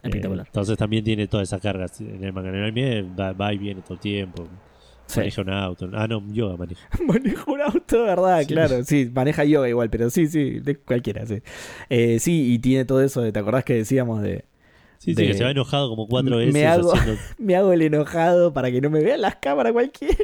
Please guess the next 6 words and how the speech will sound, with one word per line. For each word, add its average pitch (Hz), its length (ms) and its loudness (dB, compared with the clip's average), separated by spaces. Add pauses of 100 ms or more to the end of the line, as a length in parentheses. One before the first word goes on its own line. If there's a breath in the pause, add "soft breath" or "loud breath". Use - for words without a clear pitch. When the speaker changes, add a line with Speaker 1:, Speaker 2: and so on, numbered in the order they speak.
(240)
Speaker 2:
<laughs> - 1160 -12
Qué 359 220 2
fruta, 294 500 0
boludo, 190 300 2
cualquiera, 175 440 -2 (120)
cualquiera. 147 340 -6